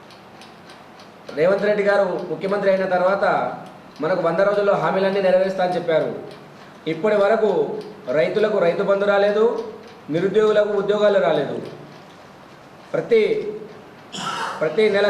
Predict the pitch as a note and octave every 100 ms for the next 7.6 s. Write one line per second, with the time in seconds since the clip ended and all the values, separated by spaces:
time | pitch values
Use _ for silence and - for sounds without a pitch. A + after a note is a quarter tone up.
0 | - F3+ F#3+ G3+ G3 F#3+ F#3+ F#3+ - -
1 | - - - - - D#3+ E3 - F#3+ G3
2 | G#3 G#3 F#3+ F3+ F3+ - G3+ G3 F#3+ F#3+
3 | G3 F#3 E3 - - - - - D3+ F#3+
4 | G3+ G3+ G3+ F#3+ F#3+ G3 G3 F3 F3+ F#3+
5 | F#3+ F3+ F3+ E3+ C3+ A2 - - - -
6 | - E3+ G3 F3 D3+ D3 - - - -
7 | D3+ G#3+ A3 A3 G#3+